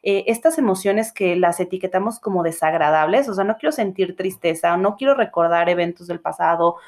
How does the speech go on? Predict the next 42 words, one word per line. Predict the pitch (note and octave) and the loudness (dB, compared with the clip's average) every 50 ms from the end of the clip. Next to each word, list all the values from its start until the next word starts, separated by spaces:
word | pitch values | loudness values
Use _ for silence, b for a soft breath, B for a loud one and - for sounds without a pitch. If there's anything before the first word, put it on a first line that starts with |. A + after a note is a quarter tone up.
| B B B | B B B
o | F#3+ G3 | 0 0
no | G3 G#3 G#3+ A3+ A3+ | 2 4 4 4 2
quiero, | A3+ - A3+ A3 G#3+ G#3 G3+ G#3 G#3 F#3+ - | 2 0 0 2 4 4 6 6 4 4 2
eh, | F#3 F3 E3+ E3 E3+ | 0 0 -2 -2 -4
sentirme | - - F3 F3 E3+ - F3+ F#3 F3+ F#3 F#3+ F#3 F#3 F#3 F#3 | -6 -6 -8 -8 -6 -6 -6 -6 -4 -2 -2 -2 -2 -2 -4
enojada. | E3+ E3 D#3+ D#3+ - F#3 F3+ F3+ F3+ F3 F3 E3+ E3+ F3+ - B B B B B B B | -4 -4 -6 -4 0 2 2 4 4 4 4 4 4 4 0 B B B B B B B
Entonces | G3+ G3+ G3+ A3 G#3 A3+ A#3+ | -8 -6 -6 -6 -6 -4 -2
nos | A#3+ A#3 A3+ - | -4 -4 -4 -4
ponemos | - A3 A3 A3 A3+ A#3+ C#4 C4+ | -4 -4 -2 -2 -4 -4 -6 -6
a | A#3+ | -6
hacer | G#3+ - G3+ G3 G3 | -4 -4 -4 -4 -2
cosas, | - G3 G3 F#3+ G#3 G#3+ A3 G#3+ - - | -2 -2 0 2 2 0 0 0 -4 -8
eh, | F#3+ F3 F3 E3+ E3 E3 E3 D#3+ - - _ _ _ | -8 -6 -6 -4 -4 -4 -6 -6 -6 -8 _ _ _
¿no? | - - G3 F#3+ G#3 B3 | -4 2 4 4 4 4
Por | - G3 F3+ | 4 2 0
ejemplo, | - - G#3 G3+ G3 G#3 G3+ G3 F#3+ F3 - B B B B _ _ _ _ _ _ F3+ | 0 0 -2 -2 2 4 4 6 6 4 2 B B B B _ _ _ _ _ _ -14
yo | F#3+ F#3+ G#3 | -8 -6 -4
creo | G3+ A3+ A3 | -4 -4 -4
que | G#3+ A3 | -6 -4
todos | G#3+ A3+ A3 A3 | 0 0 0 0
conocemos | - G#3+ F#3+ F3+ - F#3+ F#3+ G3 - | -2 -4 -6 -6 -6 -6 -6 -4 -4
a | F#3+ | -4
una | F#3 F#3+ F#3 F#3 | -2 -2 -4 -4
persona | - E3+ - - F#3 F#3 F#3+ | -6 -8 -6 -4 -4 -4 -4
que | F#3 F#3+ | -4 -6
se | F3+ - E3+ | -10 -12 -10
pone | - - F3+ F#3 F#3+ F#3+ F3+ | -6 -4 -4 -2 0 0 0
a | F3 | 0
hacer | F3 - F#3 F3+ F3+ F3+ F3+ | 0 0 0 2 2 2 2
muchísimo | F#3 F#3 F#3 F#3 - G#3 G3 F#3+ G3+ G3 G3 F3+ E3+ - | 2 0 0 0 -2 -6 -4 -4 -2 0 2 4 2 2
ejercicio, | F3+ F3 - - E3 E3+ - - G3+ F#3+ - - G3 F3+ F3+ F3+ F3+ B B B | 0 -4 -6 -6 -6 -4 -4 -6 -6 -6 -4 0 2 2 2 0 -2 B B B
o | B G3+ G3 F#3+ F#3 | B 4 4 4 4
que | F#3 F#3+ | 0 -4
se | F#3 - F#3 | -6 -6 -4
pone | - - F#3+ F#3+ G3 F#3+ | -2 0 0 0 2 2
a | F3+ F3 | 0 0
limpiar, | E3+ E3+ E3+ E3+ E3 A#2+ G3 F#3 F3+ F#3 F#3 F#3 F#3 | 0 -2 -4 -6 -4 0 2 4 4 6 6 4 4
o | F3+ F3+ | 2 -2
que | F3+ F3+ E3+ | -6 -10 -10
se | - E3+ | -10 -12
pone | E3 _ - F3+ F#3 F#3 F#3+ F#3 F3+ F3+ | -10 _ -6 -4 -4 -2 -2 -2 -2 -2
a | E3+ E3 D#3+ D#3+ D#3+ | -2 0 0 0 -2